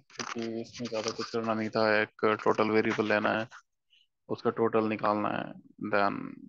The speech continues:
जो methods दिए हुए हैं उसको यूज़ करना है, एन variable लेना है, एन के अंदर last index निकालनी है उसकी, then consecutive number का जो formula होता है वो लगाना है, then यहाँ पे जो missing number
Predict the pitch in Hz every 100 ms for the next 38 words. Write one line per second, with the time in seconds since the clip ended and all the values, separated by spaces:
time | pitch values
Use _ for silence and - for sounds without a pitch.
0 | - - 117 113 110 110 110 - 107 104
1 | 104 117 - 117 110 107 107 107 104 -
2 | - - - 117 110 113 113 - 113 110
3 | 107 120 131 _ _ _ _ _ _ _
4 | - 107 107 107 113 113 113 107 104 104
5 | 98 107 107 - 110 104 104 104 104 -
6 | 104 107 - 120 110 107 117 107 104 104
7 | 104 104 - - - _ _ _ _ _
8 | _ - - 98 - - 120 113 117 -
9 | 117 - 120 117 113 117 113 107 113 -
10 | 110 110 - 110 - 117 110 110 107 107
11 | 107 110 104 107 110 117 127 _ _ _
12 | _ _ - 107 107 113 110 107 110 107
13 | 107 107 - 117 113 107 107